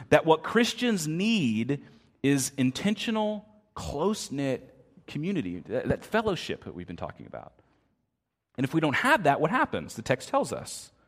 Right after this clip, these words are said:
What happens is we'll be hardened by the deceitfulness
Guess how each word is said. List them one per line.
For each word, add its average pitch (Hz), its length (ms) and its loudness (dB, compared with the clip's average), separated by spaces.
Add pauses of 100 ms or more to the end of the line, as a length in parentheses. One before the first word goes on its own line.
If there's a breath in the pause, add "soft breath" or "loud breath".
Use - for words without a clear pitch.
(1160)
What 117 140 -2
happens 127 340 0
is 110 220 -2
we'll 117 100 -4
be 110 120 -2
hardened 127 760 -2
by 92 160 0
the 92 100 -6
deceitfulness 98 920 -8